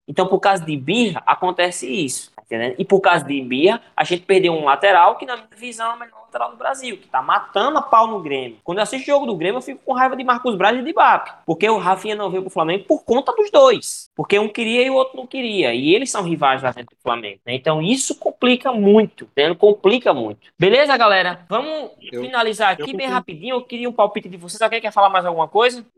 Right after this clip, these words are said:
Speaker 2: Não, eu queria só pontuar a questão que Rubem falou. Realmente eu concordo que a chegada de um novo zagueiro viesse bem a calhar pro Flamengo.
Speaker 1: Beleza. Vamos falar os, os palpites da final da Champions. A gente ia falar sobre o sorteio da Libertadores, mas como é terça-feira, a gente vai ver se a gente consegue fazer outro programa na segunda-feira pra falar sobre o sorteio da Libertadores.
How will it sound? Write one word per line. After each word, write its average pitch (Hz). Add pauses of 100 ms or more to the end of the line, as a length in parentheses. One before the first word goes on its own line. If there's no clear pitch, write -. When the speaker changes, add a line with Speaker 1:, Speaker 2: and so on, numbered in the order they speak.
Speaker 2:
Não, 233
eu 202
queria 233
só 247
pontuar 226
a 226
questão 214
que 185
Rubem 190
falou. 160
Realmente 165
eu 185
concordo 190
que 165
a 151
chegada 151
de 147
um 147
novo 147
zagueiro 143
viesse 151
bem 156
a 196
calhar 185
pro 190
Flamengo. 143 (100)
Speaker 1:
Beleza. 117 (180)
Vamos 254
falar 277
os, 269 (400)
os 233
palpites 240
da 214 (180)
final 277
da 262
Champions. 254
A 220
gente 240
ia 254
falar 247
sobre 247
o 220
sorteio 233
da 233
Libertadores, 220
mas 220
como 226
é 220
terça-feira, 220
a 214
gente 220
vai 214
ver 202
se 196
a 185
gente 190
consegue 175
fazer 175
outro 175
programa 156
na 151
segunda-feira 170
pra 190
falar 190
sobre 185
o 170
sorteio -
da 160
Libertadores. 131